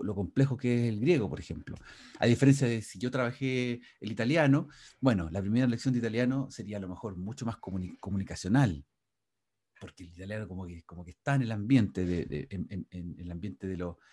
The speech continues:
de las lenguas romances. ¿Ya? Distinto sería aprender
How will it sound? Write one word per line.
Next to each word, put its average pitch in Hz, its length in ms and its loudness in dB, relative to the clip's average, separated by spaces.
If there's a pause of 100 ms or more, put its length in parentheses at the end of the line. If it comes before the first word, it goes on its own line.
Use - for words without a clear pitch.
(240)
de 92 80 -4
las 90 80 -4
lenguas 92 280 -6
romances. 87 440 -4 (560)
¿Ya? - 240 -18
Distinto 117 380 -4
sería 120 460 2
aprender 95 640 -6